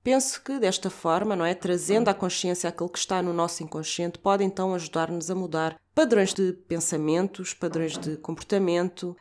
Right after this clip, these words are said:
de forma a que verdadeiramente nós nos aproximemos cada vez mais, aí está, do tipo de pessoa que nós queremos ser e do tipo de vida que nós queremos viver. Especialmente se estivermos alinhados com uma mentalidade de abundância.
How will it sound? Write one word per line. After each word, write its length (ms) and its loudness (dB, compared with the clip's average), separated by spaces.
de 120 -4
forma 480 4
a 180 -2
que 220 -6
verdadeiramente 800 0
nós 220 -2
nos 200 -4
aproximemos 680 -4
cada 300 2
vez 180 0
mais, 360 -2
aí 80 -4
está, 260 -6
do 160 -8
tipo 260 -2
de 60 -18
pessoa 340 0
que 120 -8
nós 180 -4
queremos 440 -8
ser 420 0
e 120 -2
do 140 0
tipo 320 -2
de 80 -6
vida 500 -2
que 120 -6
nós 200 -2
queremos 540 -8
viver. 500 -10
Especialmente 680 2
se 60 0
estivermos 520 -2
alinhados 460 0
com 120 -6
uma 160 -4
mentalidade 800 -6
de 240 -8
abundância. 880 -6